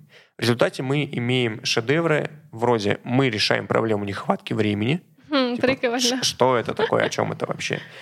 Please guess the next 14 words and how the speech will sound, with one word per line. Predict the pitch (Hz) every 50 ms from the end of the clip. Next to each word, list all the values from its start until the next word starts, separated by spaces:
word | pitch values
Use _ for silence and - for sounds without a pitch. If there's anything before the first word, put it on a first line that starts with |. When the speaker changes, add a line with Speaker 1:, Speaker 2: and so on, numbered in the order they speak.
| - - - _
Speaker 1:
Или | - 131 131 143 147 147 143 - -
вот | - 120 117
такой | - 117 - 110 110
еще | 104 - - -
вариант. | - - - - - - - - _ _ - _ _ _ _ _ -
"Мы | 135 147
решаем | 131 127 120 - 143 156 175 170 156
проблему | 160 131 117 120 127 143 147 135
документооборота". | 117 113 117 - 131 123 123 123 120 120 120 120 117 117 117 117 107 107 - - - - _ _ _ _ _ _ _
Вот | - 113
здесь | 123 143 143
так | 147 127 127
и |
хочется, | 120 - 139 135 - - - - 117 107